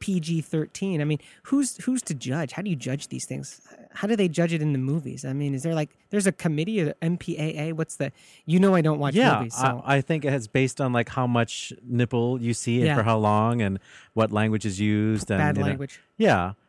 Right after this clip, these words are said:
Speaker 2: And s-, I mean, I, maybe I haven't thought about it long enough, but I, I have no
Speaker 1: Yeah.
Speaker 2: problem with it, you know?
Speaker 1: Yeah.
Speaker 2: Like,
Speaker 1: It just seems very pedantic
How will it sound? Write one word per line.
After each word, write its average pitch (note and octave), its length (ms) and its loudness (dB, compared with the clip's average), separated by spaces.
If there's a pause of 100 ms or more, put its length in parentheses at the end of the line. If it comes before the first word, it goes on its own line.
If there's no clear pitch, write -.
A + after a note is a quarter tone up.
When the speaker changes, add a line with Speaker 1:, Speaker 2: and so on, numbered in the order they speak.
(220)
Speaker 2:
And B2+ 240 2
s-, - 180 -8
I C3 60 2
mean, C#3 220 0
I, D3 160 0 (640)
maybe C3+ 380 0
I A2+ 40 4
haven't G#2+ 260 -2
thought G#2+ 180 2
about G2 220 0
it - 20 -8
long G2+ 200 0
enough, F2+ 180 -4
but G2 120 -4
I, A#2 220 -4
I G#2 100 -6
have C3+ 160 -6
no B2 240 -4
Speaker 1:
Yeah. E3+ 100 -6
Speaker 2:
problem C3 240 -4
with F#2 200 -4
it, F2+ 140 -6
you G2+ 100 -6
know? F#2+ 200 -2
Speaker 1:
Yeah. - 60 0
Speaker 2:
Like, G#2 220 -4 (300)
Speaker 1:
It - 60 -20
just D#4+ 140 0
seems D#4+ 160 2
very B3 140 4
pedantic C#3+ 800 -2